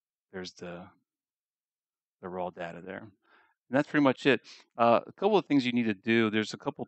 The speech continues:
tools you can use. You can use S S H and Keygen tool. There is a, uh, Windows program called T-,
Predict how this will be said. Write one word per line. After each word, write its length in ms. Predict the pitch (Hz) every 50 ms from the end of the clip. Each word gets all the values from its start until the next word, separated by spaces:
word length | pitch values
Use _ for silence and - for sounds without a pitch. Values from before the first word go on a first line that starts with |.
| _ - -
tools 400 | 123 117 117 117 117 117 110 104
you 80 | 110
can 160 | - - 110
use. 300 | 104 104 104 107 101 98
You 80 | 110 -
can 180 | - 117 113 110
use 300 | 113 113 113 107 - -
S 140 | 113 - -
S 160 | 104 - -
H 320 | 110 104 - - - - - _ -
and 200 | 92 90 90 - _ -
Keygen 440 | - 110 104 104 113 104 98 98 - -
tool. 380 | - 120 110 110 110 107 101 _ _ - - - _ _ _ _ _
There 180 | 101 107 107
is 380 | 95 - 117 113 117 110 104 110
a, 440 | - 104 98 98 98 95 95 95 - -
uh, 220 | 92 90 90 90
Windows 420 | 87 90 107 110 110 113 107 104 -
program 560 | _ - 107 104 98 104 101 101 101 101 101
called 280 | - - 98 90 - _
T-, 220 | - - 127 117